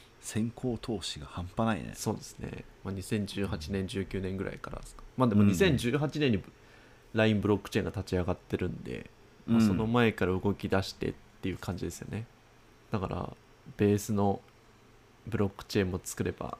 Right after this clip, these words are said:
Speaker 2: アプリレイヤーもやれば、
Speaker 1: うんうんうん。マーケットプレイスもやり。
Speaker 2: マーケットプレイスもやれば。でも、エヌエフティー初めて触る人とか、多分、ラインエヌエフティーとか多分めちゃくちゃ使いやすいんじゃないですかね。
Speaker 1: うん。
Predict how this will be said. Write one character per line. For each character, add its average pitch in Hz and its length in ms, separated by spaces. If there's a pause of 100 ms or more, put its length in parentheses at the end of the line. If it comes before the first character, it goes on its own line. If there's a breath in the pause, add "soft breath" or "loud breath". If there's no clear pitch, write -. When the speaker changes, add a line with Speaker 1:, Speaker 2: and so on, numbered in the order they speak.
Speaker 2:
ア 101 100
プ - 140
リ 98 100
レ 101 160
イ 95 100
ヤ 90 100
ー 87 80
も 87 100
や 92 140
れ 90 80
ば、 - 240 (400 loud breath)
Speaker 1:
う - 40
ん 101 40
う - 20
ん 87 640
う - 20
ん。 92 40
マ 101 100
ー 92 60
ケ 104 80
ッ - 20
ト - 80
プ - 120
レ 101 80
イ - 20
ス 98 120
も 95 80
や 95 60
り。 82 60
Speaker 2:
マ 101 60
ー - 20
ケ 101 60
ッ - 20
ト 95 60
プ - 60
レ 98 120
イ - 20
ス - 140
も 101 100
や 107 60
れ 82 100
ば。 - 220 (520 loud breath)
で - 60
も、 147 240
エ 135 80
ヌ 151 120
エ 170 40
フ - 140
テ - 140
ィ 147 280
ー - 80
初 120 260
め 139 120
て 98 80
触 92 180
る 92 60
人 - 160
と - 100
か、 76 220
多 - 80
分、 - 120
ラ 92 140
イ - 60
ン 101 80
エ 104 80
ヌ 104 80
エ - 20
フ - 140
テ 113 80
ィ - 20
ー - 20
と - 60
か - 80
多 - 60
分 - 160
め 95 80
ち - 80
ゃ - 20
く - 100
ち - 80
ゃ 95 80
使 - 220
い - 20
や 92 60
す - 140
い - 20
ん - 20
じ - 80
ゃ - 40
な - 20
い - 40
で - 40
す - 80
か - 140
ね。 67 120 (600 loud breath)
Speaker 1:
う 92 40
ん。 92 480